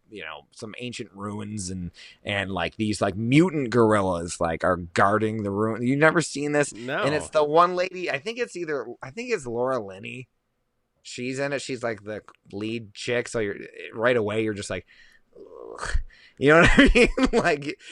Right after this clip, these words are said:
Speaker 1: you know what I mean? Just, like, she's, like, the cool scientist one. And
Speaker 2: You know what?
Speaker 1: fucking, I
Speaker 2: Yeah,
Speaker 1: don't know.
Speaker 2: Michael
Speaker 1: And then they
Speaker 2: Cray-
Speaker 1: have, like, laser beams, and they fucking kill the fucking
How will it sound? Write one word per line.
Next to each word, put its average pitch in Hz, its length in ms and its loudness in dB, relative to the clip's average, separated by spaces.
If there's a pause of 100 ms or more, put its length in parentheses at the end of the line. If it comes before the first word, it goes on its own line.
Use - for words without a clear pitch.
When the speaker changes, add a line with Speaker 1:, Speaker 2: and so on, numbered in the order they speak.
Speaker 1:
you 175 120 -4
know 196 60 0
what 196 80 2
I 185 40 0
mean? 175 220 -4
Just, 147 100 -10
like, 151 140 0
she's, 165 240 -8
like, 156 160 -4
the 135 80 -12
cool 139 340 -6
scientist 131 680 -6
one. 131 360 -4
And 147 80 -10
Speaker 2:
You 175 100 -4
know 208 180 -4
what? 226 180 -2
Speaker 1:
fucking, 139 260 -6
I 220 40 0
Speaker 2:
Yeah, 226 160 4
Speaker 1:
don't - 100 0
know. 135 60 0
Speaker 2:
Michael 240 200 2
Speaker 1:
And 208 80 2
then 165 60 0
they 160 40 -2
Speaker 2:
Cray- 190 120 2
Speaker 1:
have, 208 80 2
like, 156 140 -2
laser 147 460 -6
beams, 160 460 -10
and 131 100 -12
they 127 140 -10
fucking 127 400 -12
kill 135 280 -4
the 123 120 -8
fucking 123 500 -8